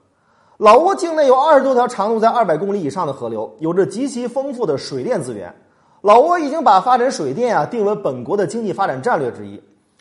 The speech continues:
老挝政府啊，就曾经提出要把老挝建成中南半岛的蓄电池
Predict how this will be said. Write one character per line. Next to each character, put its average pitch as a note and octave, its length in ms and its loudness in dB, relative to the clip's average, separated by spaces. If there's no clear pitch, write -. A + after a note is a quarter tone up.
老 A#3 120 4
挝 E4 140 4
政 D#4 180 -2
府 F#3 80 -4
啊， G3 140 6
就 A3+ 120 -2
曾 G#3+ 140 -4
经 A#3 100 0
提 A3+ 140 -6
出 G#3+ 280 -2
要 A3+ 120 0
把 F#3+ 160 2
老 A#2+ 220 0
挝 F3 180 -2
建 F#3 180 -4
成 D#3 200 -8
中 C#4 200 -6
南 G3+ 160 2
半 G3+ 220 2
岛 G2 140 -8
的 A#2 120 -12
蓄 G#3 200 -12
电 D#3+ 180 -4
池 B2 260 -12